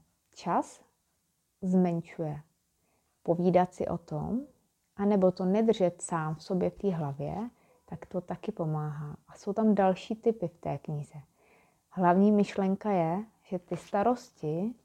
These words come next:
jsou hlavně v naší hlavě a my si to zveličujeme.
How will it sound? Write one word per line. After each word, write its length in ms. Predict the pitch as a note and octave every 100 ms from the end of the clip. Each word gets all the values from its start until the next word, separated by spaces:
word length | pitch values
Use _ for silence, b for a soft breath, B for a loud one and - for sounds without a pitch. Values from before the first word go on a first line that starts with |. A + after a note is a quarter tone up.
| _
jsou 340 | _ - F#3 F3
hlavně 500 | E3+ F#3 F#3+ F#3+ F3+
v 40 |
naší 340 | E3+ D#3+ - F#3
hlavě 420 | F3 D#3+ D3+ - -
a 180 | - E3+
my 280 | E3 F3 F#3
si 200 | - F3+
to 200 | F3 F3
zveličujeme. 760 | E3+ D3+ D#3 - E3 D3+